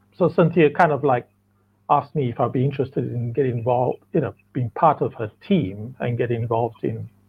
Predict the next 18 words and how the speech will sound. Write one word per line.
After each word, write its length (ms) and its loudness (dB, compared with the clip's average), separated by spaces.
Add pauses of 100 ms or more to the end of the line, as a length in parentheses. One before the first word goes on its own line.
(120)
helping 340 0
investigations, 1120 -4
et 80 -8 (100)
cetera. 400 -4 (880)
So 80 0
I 200 4
agreed, 600 0 (1080)
and 760 2 (720)
I 80 4
used 120 0
to 100 4
help 180 4
her, 80 0
like, 200 0 (400)
maybe 220 -2
take 260 -2
some 220 -2 (440)
photographs 760 4